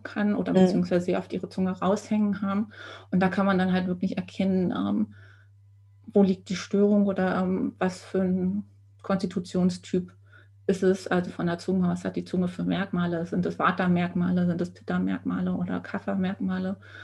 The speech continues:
Speaker 1: Ähm, gibt's einen Zungenbelag oder nicht? Sind die Schleimhäute verfärbt? Ähm,
Speaker 2: Mhm.
Speaker 1: wie sieht die Zunge von der Farbe aus? Ist sie eher rosig oder eher bläulich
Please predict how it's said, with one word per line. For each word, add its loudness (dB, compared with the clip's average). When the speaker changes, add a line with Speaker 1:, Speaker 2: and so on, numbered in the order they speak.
Speaker 1:
Ähm, 2
gibt's 2
einen 12
Zungenbelag 2
oder -2
nicht? 0
Sind -4
die 0
Schleimhäute 4
verfärbt? -6
Ähm, -2
Speaker 2:
Mhm. -2
Speaker 1:
wie 2
sieht 0
die 2
Zunge 4
von 2
der 2
Farbe 2
aus? 0
Ist -10
sie -2
eher 0
rosig 6
oder -6
eher -2
bläulich 0